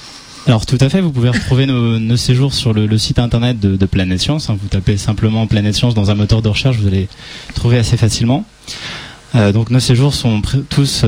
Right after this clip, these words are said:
prévus pour, euh, l'été prochain et concernent les tranches d'âge de huit à dix-huit ans sur, euh, de très nombreuses thématiques. Et, euh, je n'en ai pas encore parlé, mais un, on a ré-, réalisé une publication d'un livre qui s'appelle, euh, Pas à pas dans l'univers,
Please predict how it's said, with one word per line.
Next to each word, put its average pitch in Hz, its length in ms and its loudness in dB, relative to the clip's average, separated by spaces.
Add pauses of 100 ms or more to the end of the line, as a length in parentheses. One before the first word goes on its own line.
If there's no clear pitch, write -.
prévus 127 300 0
pour, 98 220 0
euh, 98 100 2
l'été 98 220 2
prochain 123 580 0
et 104 260 0
concernent 123 380 0
les 113 80 0
tranches 113 220 2
d'âge 123 180 2
de 113 80 2
huit 120 260 0
à - 60 4
dix-huit 113 380 0
ans 131 160 2
sur, 107 280 -2
euh, 98 140 0 (560)
de - 60 -6
très - 180 0
nombreuses 147 320 -4
thématiques. 113 600 -2 (840)
Et, 120 260 4
euh, 110 260 2
je 110 60 0
n'en 123 100 2
ai 135 60 2
pas 143 120 2
encore 143 200 0
parlé, 143 260 0
mais 170 120 0
un, 123 80 2
on 107 640 0
a 107 80 2
ré-, 120 160 0 (180)
réalisé 127 300 2
une 151 100 -2
publication 131 580 -2 (320)
d'un 117 140 -2
livre 147 260 0
qui - 100 -8
s'appelle, 123 360 0
euh, 98 420 0
Pas 123 160 2
à 123 60 2
pas 131 160 0
dans 120 80 2
l'univers, 107 460 0